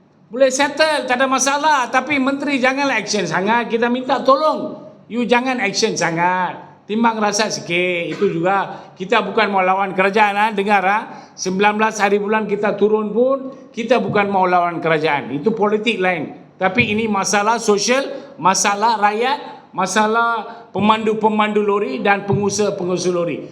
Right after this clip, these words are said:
Setiap negeri ada masalah. Hari itu saya dah bagi tahu kepada Datuk Kifli. Dekat Terengganu ada satu masalah, lain negeri tak ada. Mungkin Terengganu dengan Kelantan.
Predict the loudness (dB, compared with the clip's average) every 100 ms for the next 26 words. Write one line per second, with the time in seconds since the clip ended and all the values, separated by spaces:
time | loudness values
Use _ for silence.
0 | -16 -4 0 0 2 0 0 0 0 -2
1 | 0 0 0 0 0 0 -2 -6 -16 -20
2 | _ _ _ 2 2 2 0 2 2 2
3 | 2 0 2 2 2 0 0 2 0 0
4 | 0 -2 -4 -2 -2 -4 -14 -20 _ _
5 | _ _ _ _ _ _ _ _ _ _
6 | -20 -14 -2 0 2 2 2 2 0 0
7 | 0 2 2 2 2 0 2 2 2 0
8 | 2 0 2 -2 -2 0 2 0 -2 -8
9 | -18 -20 -20 _ -6 -2 0 0 0 2
10 | 0 0 0 0 -2 0 0 2 0 0
11 | -6 -16